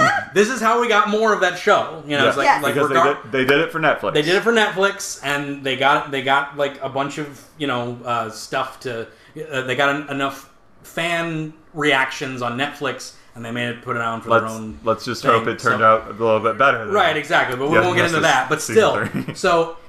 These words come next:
Speaker 2: it, it, that's the other good thing about it, is that it's on a platform that can garner this sort of thing without the amount of viewership you would need for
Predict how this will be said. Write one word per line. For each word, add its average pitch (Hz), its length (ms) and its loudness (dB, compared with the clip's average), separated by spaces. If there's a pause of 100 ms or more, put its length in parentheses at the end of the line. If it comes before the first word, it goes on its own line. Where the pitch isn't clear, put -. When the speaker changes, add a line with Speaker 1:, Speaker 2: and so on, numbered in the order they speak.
Speaker 2:
it, 170 260 -6
it, 160 420 -6
that's 165 280 2
the 190 140 2
other 180 500 0 (100)
good 170 240 -2
thing 202 160 2
about 180 260 2
it, 156 60 -2
is 135 120 -2
that 135 100 -2
it's 131 80 -10
on 147 160 -4
a 143 60 -4
platform 135 500 -4
that 127 220 -8
can 139 460 -6
garner 131 360 0
this 120 120 -8
sort 123 180 -6
of 107 60 -8
thing 117 160 -8
without 123 560 -4 (460)
the 135 140 -4
amount 127 380 0
of 113 60 -12
viewership 120 460 -8
you 117 80 -12
would 110 160 -14
need 107 240 -12
for 110 300 -8